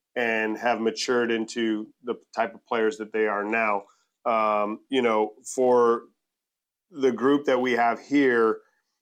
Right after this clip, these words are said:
um, you know, there isn't a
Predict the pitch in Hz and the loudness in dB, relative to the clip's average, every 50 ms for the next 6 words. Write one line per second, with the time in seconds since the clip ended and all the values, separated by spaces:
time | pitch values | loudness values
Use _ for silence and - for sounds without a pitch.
0 | _ _ - - - 135 120 117 117 113 113 110 107 104 104 98 _ _ _ _ | _ _ -20 -8 -4 -2 0 0 0 0 0 -2 -2 -4 -6 -10 _ _ _ _
1 | _ _ _ - 160 143 127 127 127 123 135 135 131 127 131 143 135 135 131 127 | _ _ _ -2 0 2 2 2 0 2 2 4 4 4 4 2 2 0 -2 -2
2 | 123 113 117 117 113 113 113 107 - | -2 -2 -2 0 0 0 -2 -4 -6